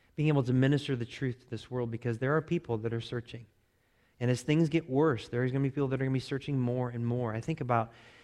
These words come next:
even the opportunities that Derek Thomas is having in the Ukraine. Because of the unsettling events of, of all the conflict over there, the, the open doors that are just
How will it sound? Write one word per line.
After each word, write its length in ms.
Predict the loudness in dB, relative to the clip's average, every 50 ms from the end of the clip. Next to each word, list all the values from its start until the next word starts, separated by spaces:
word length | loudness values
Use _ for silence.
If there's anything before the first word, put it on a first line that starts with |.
| -20 _ _
even 200 | 2 4 6 6
the 120 | 6 6
opportunities 540 | 6 6 4 2 -2 0 2 4 4 2 4
that 240 | 2 0 0 0 -6 -16 -20 _ _ _ -4
Derek 300 | 2 4 4 4 4 2
Thomas 340 | 0 0 0 0 0 -2 -4
is 120 | -6 -6 -4
having 240 | -4 -4 -2 -2
in 80 | -2 -2
the 80 | -2 -2
Ukraine. 520 | -4 -6 -6 -8 -8 -8 -8 -8 -12 -14 -18 _ _ _ _ _ _ _ _ _ _ _ _ -4
Because 320 | -4 -4 2 2 2 2
of 80 | 4 4
the 220 | 4 4 4 2 -4 -14 -20 -8 _
unsettling 580 | 2 2 2 2 4 6 6 6 6 4 4 4
events 460 | 4 6 6 6 4 4 2 0 0
of, 200 | 0 0 0 -4 -10 -20 -20 -20 _ _
of 140 | -4 -2 -2
all 380 | -2 -2 0 2 4 6 6 4
the 100 | 2 0
conflict 640 | -4 -6 -6 -2 -2 0 0 0 -2 -4 -6 -4 -6
over 180 | -6 -6 -4
there, 220 | -4 -4 -4 -6 -6
the, 200 | -6 -8 -8 -8
the 100 | -6 0
open 480 | 2 2 2 2 0 0 0 2 2
doors 480 | 4 4 4 4 4 2 2 0 -4 -8
that 100 | -8 -8
are 100 | -8 -8
just 440 | -4 -4 -4 -4 -6 -10 -18 -20